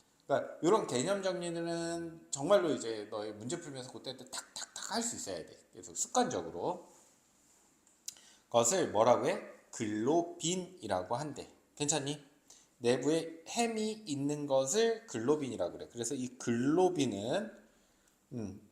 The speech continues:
요거야. 그래서 정의 안에 또 정의가 있는 내용이네.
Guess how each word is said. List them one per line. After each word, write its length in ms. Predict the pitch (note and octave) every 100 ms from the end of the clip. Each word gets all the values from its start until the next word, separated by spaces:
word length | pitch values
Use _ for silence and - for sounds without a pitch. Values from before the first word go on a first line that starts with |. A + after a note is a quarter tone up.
| -
요거야. 680 | D#3 E3+ E3 G#2 F2+ C#3 - - _ _ _ _ _ _ _ _ - - _ _ _ _ _ _ _ _ _ _ _ _ _ _ _ _
그래서 340 | A#2 B2 F3 -
정의 1000 | A2+ A2+ D#3 E3+ - F3+ G3+ A3 G#3+ -
안에 340 | A3 C#3+ C#3+
또 140 | C#4 D4+
정의가 400 | D3+ A2 G#2 F#2+
있는 280 | E2+ E2
내용이네. 840 | E2 E2+ F2 E2 F2+ D3 G3+ G3+